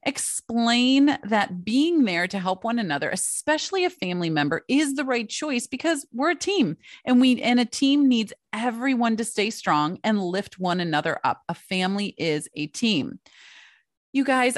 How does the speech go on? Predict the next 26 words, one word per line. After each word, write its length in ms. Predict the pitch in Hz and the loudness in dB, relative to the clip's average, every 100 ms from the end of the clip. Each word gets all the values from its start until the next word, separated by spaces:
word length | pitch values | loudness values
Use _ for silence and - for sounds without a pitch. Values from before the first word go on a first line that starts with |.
| - | 0
I've 220 | 320 254 | -2 0
used 320 | 226 226 196 | -2 -2 -2
this 220 | 185 170 | -2 -2
writing 520 | 160 175 175 175 175 | -2 0 0 0 -4
time, 500 | 175 185 165 165 175 170 - _ - - | -4 -2 0 0 0 -2 -8 _ -20 -16
time 580 | - 240 247 233 240 240 | -4 -2 0 0 0 -2
and 160 | 185 175 | -4 -4
time 460 | 170 185 165 165 165 | -2 0 2 0 0
and 180 | 165 160 | -4 -4
time 260 | 165 147 | -2 -2
again 320 | 165 190 147 | 0 0 -2
for 120 | 151 226 | 0 -4
different 460 | 208 330 370 381 | -2 -2 -2 -4
situations. 640 | 359 285 214 208 208 170 175 | -4 -4 -2 0 0 -2 -2
And 100 | 220 | -2
even 360 | 269 339 403 | -2 -2 0
when 140 | 320 240 | 0 0
kids 280 | - 214 | 0 -2
are 80 | 208 | -4
just 180 | 208 262 | -8 -4
trying 200 | - 392 | -2 0
to 120 | 330 - | -2 -4
figure 240 | - 277 302 | -2 0 0
something 400 | - 262 254 226 | 0 0 0 0
out, 300 | 269 165 - | 0 0 -2
right? 320 | 175 220 277 | -4 -2 -4